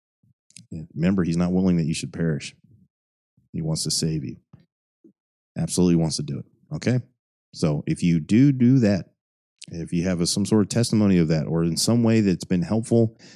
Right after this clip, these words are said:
some of these videos have been helpful, praise the Lord, all praise, honor, and glory to him. But leave me a note in the comment section below or on L-, at L T M B I Y at yahoo dot com.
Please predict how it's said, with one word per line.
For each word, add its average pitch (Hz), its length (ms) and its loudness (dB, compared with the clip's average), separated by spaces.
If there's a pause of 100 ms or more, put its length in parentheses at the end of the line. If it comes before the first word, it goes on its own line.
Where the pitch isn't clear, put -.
(180)
some 98 220 -4
of - 20 2
these 87 200 2
videos 98 300 2
have 87 80 -2
been 85 140 -2
helpful, 95 380 0
praise 104 440 0
the 98 60 0
Lord, 92 340 0
all 85 220 -6
praise, 90 300 0
honor, 87 180 0
and 82 100 0
glory 85 280 0
to 78 80 -4
him. 95 320 0 (760)
But 82 100 -2
leave 104 200 2
me 120 120 2
a 101 100 4
note 92 320 4 (400)
in 80 120 -6
the 78 60 -4
comment 95 380 -2
section 95 440 -2
below 92 500 2
or 147 360 2 (520)
on 87 220 0
L-, 95 280 0
at 82 160 -2
L 95 140 2
T 104 320 2
M 90 200 4
B 87 220 0
I 95 160 2
Y 82 280 2
at 80 100 -2
yahoo 80 280 -2
dot 82 220 -2
com. 80 360 -4